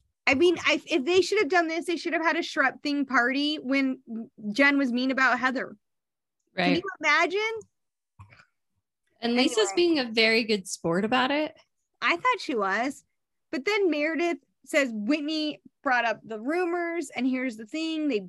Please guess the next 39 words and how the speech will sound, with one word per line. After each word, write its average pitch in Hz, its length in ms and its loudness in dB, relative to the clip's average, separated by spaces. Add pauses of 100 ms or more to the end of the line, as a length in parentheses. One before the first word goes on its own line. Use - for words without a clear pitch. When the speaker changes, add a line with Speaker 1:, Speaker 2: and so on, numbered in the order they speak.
(140)
Speaker 1:
both 311 300 0
brought 339 240 4
up 302 180 2
those 339 220 -2
rumors, 330 720 -2 (400)
and 247 220 0
I 294 180 0
cannot 339 400 -2
take 285 180 -4
them 240 160 -6
serious 302 500 -6
fighting 269 380 0
in 254 120 -4
these 190 180 -4 (100)
outfits. 311 680 -2
It's 233 200 -6
so 330 360 2
hard 196 300 -4
to 196 60 -12
take 185 240 -8
them 185 160 -10
serious 165 520 -10
here." 71 280 -10 (380)
And 330 100 0
then 415 120 -2
Heather's 427 400 0
Speaker 2:
It - 0 -
Speaker 1:
like, 311 160 2
Speaker 2:
is, 208 320 -6
yes. - 360 -18 (340)
Speaker 1:
"Whitney, 302 420 -2
just 269 340 -6
have 262 300 -4
a - 40 -6
drink, 202 340 -8
just 220 160 -8
have 214 180 -4
a - 20 -14
drink." - 300 -16